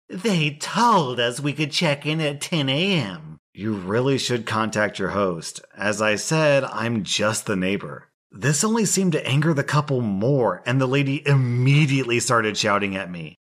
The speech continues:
"You need to let us in or I'm calling the police." Wow. At this point, I'm getting pretty annoyed.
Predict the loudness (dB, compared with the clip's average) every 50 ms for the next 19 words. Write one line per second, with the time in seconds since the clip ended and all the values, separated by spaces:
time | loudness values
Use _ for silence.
0 | _ _ -8 -4 -2 0 2 2 2 2 2 2 2 2 0 0 -2 -2 -4 -4
1 | -2 0 0 0 0 0 -2 -2 -2 -2 -2 -2 -2 0 0 0 0 0 -2 -4
2 | -2 0 0 2 2 2 0 -4 -2 -4 -4 -4 -4 -4 -4 -2 -2 -2 -2 -2
3 | -2 -2 -2 -4 -6 -10 -12 -12 -12 -12 -14 _ _ _ _ -18 -16 -16 -14 -14
4 | -10 -6 -2 2 2 2 2 2 -2 -6 -10 -12 -16 _ _ _ -14 -8 -8 -6
5 | 0 0 0 0 0 -4 -2 0 0 2 2 0 0 0 0 -2 -2 -4 -6 -6
6 | -4 -4 -2 0 0 -2 0 0 0 -2 -2 -4 -6 -10 -16